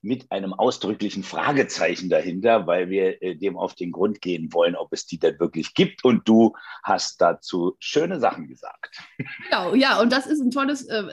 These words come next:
Speaker 2: absolut tolles Projekt, was ihr da macht. Und mein Podcast ist ja einfach führen. Ich hab so ein bisschen dieses Erfolg, äh, Fragezeichen, Ausrufezeichen eben auf das, äh,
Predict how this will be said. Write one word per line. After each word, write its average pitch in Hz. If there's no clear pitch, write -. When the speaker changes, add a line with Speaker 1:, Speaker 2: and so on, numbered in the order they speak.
Speaker 2:
absolut 247
tolles 262
Projekt, 214
was 262
ihr 247
da 220
macht. 254
Und 226
mein 214
Podcast 220
ist 214
ja 202
einfach 202
führen. 254
Ich 220
hab 233
so -
ein 220
bisschen 269
dieses 214
Erfolg, 233
äh, 240
Fragezeichen, 233
Ausrufezeichen 226
eben 220
auf 214
das, 208
äh, 202